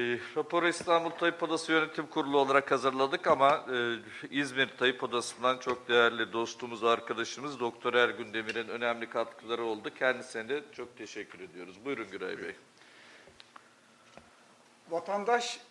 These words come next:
Speaker 2: can derdinde, özel hastane patronları kar peşinde. Sağlık piyasanın vahşi koşullarına terk edilemez. Ülkemizde pandeminin kötü yönetilmesine ve yeterli aşılama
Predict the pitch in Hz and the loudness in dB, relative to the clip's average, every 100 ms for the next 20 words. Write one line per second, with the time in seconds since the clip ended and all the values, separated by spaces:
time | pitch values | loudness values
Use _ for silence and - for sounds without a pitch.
0 | 143 175 214 202 180 143 160 151 202 262 | 0 2 4 6 4 4 -2 -2 0 -2
1 | - - - 156 196 180 165 170 170 165 | -6 -16 -12 -6 -2 -2 -2 -4 -6 -4
2 | 165 160 165 156 160 233 240 - - - | -6 -6 -8 -4 -2 -2 -4 -12 -12 -2
3 | 175 165 127 - 104 95 - _ _ _ | -2 -2 -10 -12 -12 -14 -16 _ _ _
4 | _ _ - - 170 170 254 - 190 196 | _ _ -20 -4 0 0 -2 -4 -2 -2
5 | 190 214 202 175 - 233 196 - 180 165 | -2 -4 2 2 2 -6 -6 -4 0 0
6 | 165 160 196 175 180 160 160 120 98 - | 2 2 4 4 2 0 2 0 -2 -10
7 | - - _ _ _ _ _ _ - - | -18 -20 _ _ _ _ _ _ -20 -20
8 | - - _ _ 190 190 226 220 208 240 | -20 -20 _ _ -14 -8 -4 -4 -2 -2
9 | 294 240 220 208 220 226 262 - 208 233 | -2 -2 -4 0 -2 -2 -4 -6 -4 -2
10 | 226 196 180 170 160 - 139 190 - - | -2 -2 -4 -2 -4 -4 -6 -6 -10 -16
11 | - - - 170 196 196 208 220 185 170 | -20 -20 -10 -4 -4 -2 -2 -2 -4 -4
12 | 196 196 214 | -4 -2 -2